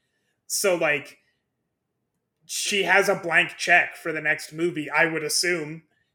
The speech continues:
to do whatever she wants. And I hope that, like, I'm very interested to see, you know, I, it is my impression so far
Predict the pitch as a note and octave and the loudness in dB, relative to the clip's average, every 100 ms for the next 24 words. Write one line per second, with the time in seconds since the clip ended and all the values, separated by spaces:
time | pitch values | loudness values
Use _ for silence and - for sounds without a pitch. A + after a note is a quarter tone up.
0 | - G3 D3+ E3 D#3+ D#3 D#3 D#3 D#3+ - | -6 -4 -2 -2 -2 0 2 2 0 -6
1 | E3 F3 D3+ C3 - E3 D#3 D3+ C#3+ D#3+ | -4 -4 -6 -6 -8 -4 0 0 0 -6
2 | D3+ E3+ D#3 E3 D3 - _ _ _ _ | -6 -10 -4 -4 -4 -8 _ _ _ _
3 | _ _ - F#3 F#3 F3 G3 F#3 F3 F3+ | _ _ -2 0 0 4 6 6 4 2
4 | F#3+ - F3 D#3 D3+ D#3 - E3 E3 D#3+ | 0 -2 -2 -4 -4 -4 -4 -4 -4 -4
5 | D3+ C3+ _ _ _ _ _ - D#3+ C#3 | -6 -10 _ _ _ _ _ -4 -2 -2
6 | D#3 - - G#3 A3+ - - _ - A3+ | -8 -12 -4 0 0 -2 -20 _ -2 0
7 | G#3 G3+ F3 F3+ F3+ B3 A#3 F#3+ - D3 | 2 0 -2 -2 2 2 0 -6 -4 -2
8 | D3+ G3 G3+ G#3 G#3 G3+ G3+ F#3+ A3+ C4+ | 0 -2 -4 -4 -4 -2 0 2 0 -2